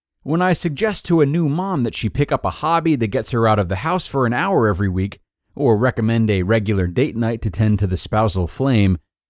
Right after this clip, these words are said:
the guilt swings like a pendulum. As parents, we somehow manage to convince ourselves that taking any time for ourselves somehow deprives our children of something.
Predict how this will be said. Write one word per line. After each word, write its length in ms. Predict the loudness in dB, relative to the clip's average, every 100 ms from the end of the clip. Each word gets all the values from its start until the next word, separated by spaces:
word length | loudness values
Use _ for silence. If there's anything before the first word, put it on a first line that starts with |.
| _ -8
the 60 |
guilt 300 | 0 0 0
swings 540 | -2 -2 0 0 0 0
like 120 | 0
a 60 |
pendulum. 640 | -2 -2 -2 -2 -6 -8 -14 _ _ _ _ _
As 160 | -8 -8
parents, 540 | -4 -2 0 0 -2 -12 _ _ _
we 100 | -4
somehow 380 | -2 -2 -2 0
manage 460 | 0 0 0 -2
to 80 | -6
convince 460 | -2 -2 -2 -2 0
ourselves 640 | 2 2 0 -2 0 -2
that 220 | -6 -8 -4
taking 400 | -2 0 -2 -2
any 200 | -4 -4
time 320 | -4 -4 -4
for 180 | 0 0
ourselves 640 | 0 0 -2 0 -2 -6 _ _ _ _
somehow 500 | -8 -4 -2 -2 -2
deprives 720 | -4 -4 -2 0 2 2 2
our 180 | 0 0
children 500 | -4 -4 -2 -2 0
of 300 | 0 -2 -10 _ _ _ _ _
something. 600 | -8 -2 -2 -2 -8 -10